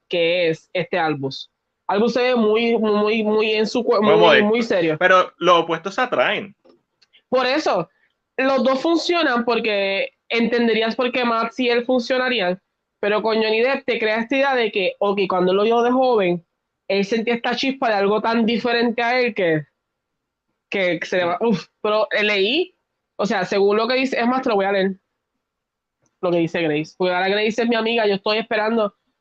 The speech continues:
Speaker 1: ah, sí, aunque se me dé un autógrafo, una foto.
Speaker 2: <laughs> Escríbela, a lo mejor te da un reply.
Speaker 1: No, ya, ella, sí, me ha hecho, ya, ya me reply.
Speaker 2: Ok, ok,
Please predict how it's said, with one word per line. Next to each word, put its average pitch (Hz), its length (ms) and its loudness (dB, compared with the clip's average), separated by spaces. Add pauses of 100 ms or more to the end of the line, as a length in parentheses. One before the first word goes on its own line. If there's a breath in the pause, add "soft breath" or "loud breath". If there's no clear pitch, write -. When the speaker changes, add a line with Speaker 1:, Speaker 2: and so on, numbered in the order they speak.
(240)
Speaker 1:
ah, - 240 -6
sí, 190 360 -6 (760)
aunque 196 320 0
se 202 120 -4
me 220 140 0
dé 220 80 2
un 214 120 0
autógrafo, 226 580 0
una 214 220 0
foto. 233 440 0 (580)
Speaker 2:
<laughs> - 1080 -6
Escríbela, 127 500 0
a 151 40 2
lo 131 80 -2
mejor 117 180 -6
te - 80 -4
da 120 100 -2
un 131 80 -8
reply. 131 400 -6 (1300)
Speaker 1:
No, 240 160 0
ya, 214 400 2 (300)
ella, 214 340 -2 (140)
sí, 269 180 -4
me 254 80 0
ha 233 60 -2
hecho, - 160 -8
ya, 220 120 0
ya 220 140 -2
me 233 100 -2
reply. 220 480 -2 (280)
Speaker 2:
Ok, 95 160 -8 (180)
ok, 101 80 -6